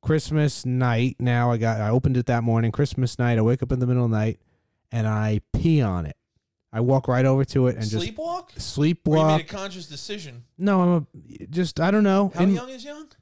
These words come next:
Speaker 1: I'm young. Where a robot that was three
Speaker 2: You
Speaker 1: feet
Speaker 2: have
Speaker 1: tall
Speaker 2: a
Speaker 1: was
Speaker 2: few?
Speaker 1: an
Speaker 2: You have a
Speaker 1: enormous
Speaker 2: few before you went to bed that night?
Speaker 1: <laughs> A few yoo-hoos.
Speaker 2: A few yoo-hoos?
Speaker 1: And I get up and I walk over and I pee on it. And, uh, I don't
Speaker 2: <laughs>
Speaker 1: know,
Speaker 2: Your
Speaker 1: like,
Speaker 2: dad happens to walk in. He's like,
Speaker 1: no,
Speaker 2: "God
Speaker 1: so,
Speaker 2: damn
Speaker 1: so the
Speaker 2: it,
Speaker 1: next
Speaker 2: Mike."
Speaker 1: day the robot's not working.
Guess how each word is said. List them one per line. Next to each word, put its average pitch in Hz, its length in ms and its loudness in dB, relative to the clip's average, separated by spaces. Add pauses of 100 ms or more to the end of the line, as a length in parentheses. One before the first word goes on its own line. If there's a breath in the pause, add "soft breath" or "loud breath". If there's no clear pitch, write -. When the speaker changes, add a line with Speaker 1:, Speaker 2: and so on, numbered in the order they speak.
(180)
Speaker 1:
I'm 139 520 2
young. 131 380 2
Where 139 300 2
a 135 40 4
robot 151 480 2
that 131 100 0
was 131 120 -2
three 151 120 0
Speaker 2:
You 127 40 0
Speaker 1:
feet 139 120 -2
Speaker 2:
have 151 80 -2
Speaker 1:
tall 127 160 4
Speaker 2:
a - 20 4
Speaker 1:
was 123 160 4
Speaker 2:
few? 127 80 2
Speaker 1:
an 120 100 0
Speaker 2:
You - 60 -
have 120 40 0
a - 40 0
Speaker 1:
enormous 120 240 -2
Speaker 2:
few 156 100 -12
before 160 200 -12
you - 60 -4
went 175 120 -2
to 180 40 -2
bed 185 140 -6
that 196 120 -6
night? 208 280 -6
Speaker 1:
<laughs> 165 100 -4
A 180 80 2
few 190 160 4
yoo-hoos. 165 680 4
Speaker 2:
A 185 40 -14
few 170 160 -10
yoo-hoos? 196 260 -8
Speaker 1:
And 165 140 2
I 165 80 2
get 170 300 2
up 175 300 2 (100)
and 143 200 0
I 139 60 2
walk 151 260 2
over 151 160 2
and 139 80 0
I 123 40 0
pee 165 260 2
on 113 220 0
it. 120 140 -4 (260)
And, 123 240 2
uh, 120 320 2
I 143 120 2
don't 196 240 2
Speaker 2:
<laughs> - 20 2
Speaker 1:
know, 202 160 6
Speaker 2:
Your 185 80 2
Speaker 1:
like, 190 140 2
Speaker 2:
dad 190 180 -4
happens 185 440 -10
to 202 80 -10
walk 180 260 -6
in. 208 60 -8
He's 202 120 -8
like, 185 80 -4
Speaker 1:
no, 202 140 2
Speaker 2:
"God 254 280 4
Speaker 1:
so, 208 180 -2
Speaker 2:
damn - 120 -4
Speaker 1:
so 226 180 2
the 214 80 2
Speaker 2:
it, 208 40 2
Speaker 1:
next 226 360 -4
Speaker 2:
Mike." 220 80 2
Speaker 1:
day 240 120 2
the 202 100 4
robot's 196 420 4
not 170 180 0
working. 180 420 -2